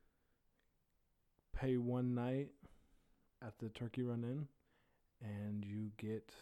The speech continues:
one night free. And then you have a Thanksgiving buffet at the end.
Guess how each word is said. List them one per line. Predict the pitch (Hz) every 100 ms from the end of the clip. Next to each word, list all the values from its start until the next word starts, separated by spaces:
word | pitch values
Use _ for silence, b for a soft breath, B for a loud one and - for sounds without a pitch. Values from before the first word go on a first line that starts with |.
| - - _ _ _ -
one | 208 147
night | 110 -
free. | - 160 156 - _ - _ _ _ _ _ _ _ _ _ - - _ _ _ _ _ 120
And | 113
then | 123
you | 127
have | 120
a | 117
Thanksgiving | - 135 120 - 127 127
buffet | 120 110 120 113 104 104 117
at | -
the | 113
end. | 107 98